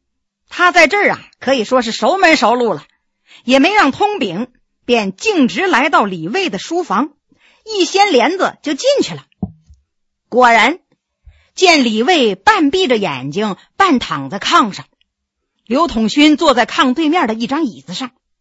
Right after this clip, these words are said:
他的下手还坐了一位须发洁白的老者，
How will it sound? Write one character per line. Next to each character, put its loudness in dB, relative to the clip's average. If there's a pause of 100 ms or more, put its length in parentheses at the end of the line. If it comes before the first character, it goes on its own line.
(500)
他 -6
的 -2
下 0
手 -8 (300)
还 -2
坐 0
了 -2
一 -2
位 -2 (200)
须 -10
发 -6
洁 -4
白 -6
的 -2
老 -6
者， -8